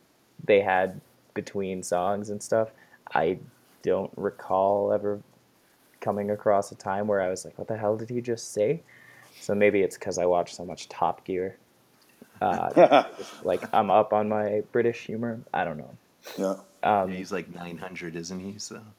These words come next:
Speaker 1: <laughs> Yeah. So, <sighs> yeah, I, I guess I really didn't know what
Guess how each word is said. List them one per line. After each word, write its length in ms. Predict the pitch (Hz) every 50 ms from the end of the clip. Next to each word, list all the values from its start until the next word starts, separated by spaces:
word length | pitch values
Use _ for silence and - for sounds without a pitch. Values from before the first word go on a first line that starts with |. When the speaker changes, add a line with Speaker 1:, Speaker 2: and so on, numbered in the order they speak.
| _ _ _ _ -
Speaker 1:
<laughs> 40 | 123 117 110 104 131 120 120 - - - - - - _ - - - - - - - - - - - _ - -
Yeah. 240 | 98 101 95 92 - - _ _ _ _ _ _ _ _ _ -
So, 800 | - - - 143 135 139 143 139 139 139 139 135 - - - - - - - - - -
<sighs> 360 | - - - - - - - -
yeah, 200 | 202 214 214 143
I, 220 | 131 139 - 151
I 40 | 160
guess 200 | 170 190 190 -
I 60 | 202
really 300 | 190 185 190 190 185 180
didn't 200 | 165 170 165 151
know 140 | 139 135 127
what 340 | 117 113 120 123 - -